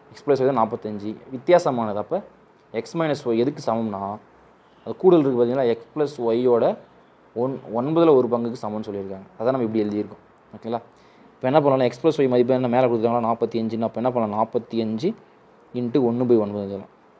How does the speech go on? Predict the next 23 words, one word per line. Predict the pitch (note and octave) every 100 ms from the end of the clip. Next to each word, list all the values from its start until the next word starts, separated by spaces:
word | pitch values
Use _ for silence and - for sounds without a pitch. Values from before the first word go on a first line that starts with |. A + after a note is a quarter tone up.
| A2
ஒரு | A#2
ஒன்பது | A#2 C3 B2
ஒன்பது, | A#2 A2 F#3+ - _ _ - C3+
அஞ்சு | B2+ B2+
ஒன்பது | B2 C3+ A2+
நாற்பத்தஞ்சு. | G#2 A2 - - - - _ _ _ _
நமக்கு | G#2+ A2 G#2+
எக்ஸ் | - D#3
மைனஸ் | C3+ B2
ஒய்யோட | A2+ A2+
மதிப்பு | A#2 A#2+
என்ன | A#2 A2+
வரும்னா | G#2 A#2+ G#3 -
அஞ்சுன்னு | A#2 A2+ G#2+
வரும். | F#2+ - - _ _ -
அப்போ | G2 G2+
எக்ஸ் | G2+ -
பிளஸ் | D3+ C#3+ C3
ஒய்யோட | A#2+ A#2
மதிப்பு | A2+ A2+ A#2 G#2
நாற்பத்தி | A2 A#2+ - G#2+
அஞ்சு, | G2 G2 G2+ G2 A2 _ _ _ _ - A2
எக்ஸ் | -